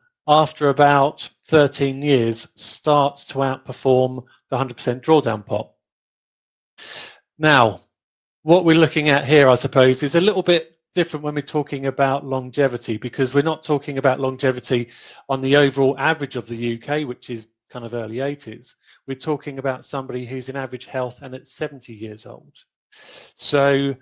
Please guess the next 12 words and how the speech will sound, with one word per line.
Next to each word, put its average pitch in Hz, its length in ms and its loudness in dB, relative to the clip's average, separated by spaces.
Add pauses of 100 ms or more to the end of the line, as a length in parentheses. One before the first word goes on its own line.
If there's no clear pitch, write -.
(140)
they 156 140 0
have 143 320 0
a 143 240 0 (100)
one 160 220 0
in 143 140 -8
two 143 240 -6
chance 135 580 -4
of 123 100 -10
surviving 127 580 -2
to 131 100 -10
about 127 260 -6
ninety-one. 127 800 -4